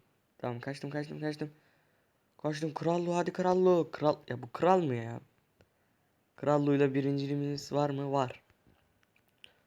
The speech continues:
Ama herkes ortaya topladı değil mi? Biz bu Lu'yla uğraşıyoruz bir saattir. Abi bunu al, ağla sen, ağla. Oğlum nereye itti?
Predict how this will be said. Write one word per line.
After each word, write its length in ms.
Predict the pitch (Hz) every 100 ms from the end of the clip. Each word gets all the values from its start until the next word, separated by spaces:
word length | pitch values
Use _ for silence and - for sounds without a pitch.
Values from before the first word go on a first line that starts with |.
| _ _ _ _ _ _ _ -
Ama 100 | 147
herkes 260 | 151 143 131
ortaya 280 | 131 147 139
topladı 320 | 123 120 117
değil 120 | 131
mi? 120 | 123 - _ _ _ 139 - _ _ -
Biz 220 | 123 123
bu 120 | 135
Lu'yla 240 | 135 143 127
uğraşıyoruz 440 | 117 117 113 117
bir 60 | 120
saattir. 400 | 123 120 - - _ _ _ _ _ _ _ _ _ _ -
Abi 220 | 160 139
bunu 180 | 151 170
al, 80 | -
ağla 320 | 123 127 151
sen, 140 | 151 -
ağla. 360 | 120 120 127 131 _ _ _ _ _ _ _ _ _ _ _ _ _ _ _
Oğlum 280 | 131 143 139
nereye 260 | 135 147 202
itti? 440 | 202 - 127 123